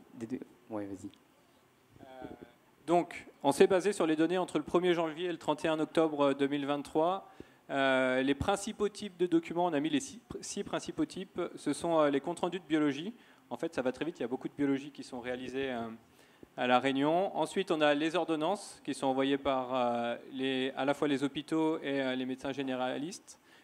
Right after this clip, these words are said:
Speaker 2: les comptes rendus de consultation et, euh, les lettres de liaison à la sortie des hôpitaux. Hop. Question suivante, il reste deux questions. En octobre deux mille vingt-trois, environ douze pour cent des médecins libéraux ont consulté au moins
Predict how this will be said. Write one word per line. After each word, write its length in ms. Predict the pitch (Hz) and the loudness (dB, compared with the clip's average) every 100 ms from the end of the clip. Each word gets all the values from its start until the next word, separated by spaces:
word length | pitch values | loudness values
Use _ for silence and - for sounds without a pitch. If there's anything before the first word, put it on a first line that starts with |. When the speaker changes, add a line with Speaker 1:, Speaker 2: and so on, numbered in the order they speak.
| - | -2
Speaker 2:
les 120 | 147 | -2
comptes 180 | 170 156 | 0 0
rendus 160 | 160 160 | 0 -2
de 60 | |
consultation 840 | - 151 160 151 139 - 160 180 - | -4 -4 -2 -2 -2 -2 -4 -2 -4
et, 180 | 156 160 | -2 2
euh, 120 | 143 | 2
les 120 | 135 | 2
lettres 160 | 143 151 | 0 0
de 80 | 147 | 0
liaison 300 | 131 131 151 | 0 -2 -4
à 60 | |
la 80 | 127 | -6
sortie 260 | - 120 - | -8 -14 -12
des 120 | 117 | -12
hôpitaux. 280 | 117 - - _ _ _ - - - - _ _ _ _ _ _ | -12 -16 -20 _ _ _ -20 -20 -20 -20 _ _ _ _ _ _
Hop. 120 | 131 - - - _ _ _ _ _ _ _ _ - | -12 -12 -18 -20 _ _ _ _ _ _ _ _ 0
Question 340 | 180 175 190 | 0 2 -2
suivante, 640 | 175 190 170 185 208 - 214 214 - - | 0 -2 0 2 0 0 2 2 0 -6
il 140 | 135 | -2
reste 200 | 131 135 | 0 0
deux 60 | 165 | -2
questions. 400 | 165 143 180 175 | -4 -4 0 0
En 100 | 160 | 2
octobre 320 | 185 - 208 | 2 2 0
deux 80 | 180 | 0
mille 160 | 175 160 | -2 -2
vingt-trois, 340 | 160 - 196 | -6 -2 0
environ 320 | 196 156 165 | 0 -2 -4
douze 240 | 185 202 240 | -6 -8 -8
pour 240 | - 190 | -4 -4
cent 160 | - 214 | -2 -4
des 100 | 180 | -2
médecins 300 | 151 151 190 | -4 -4 -6
libéraux 320 | 175 151 170 | -4 -2 -2
ont 120 | 196 | -4
consulté 380 | 156 151 151 - | -4 -8 -4 0
au 60 | 170 | 2
moins 220 | 170 | 0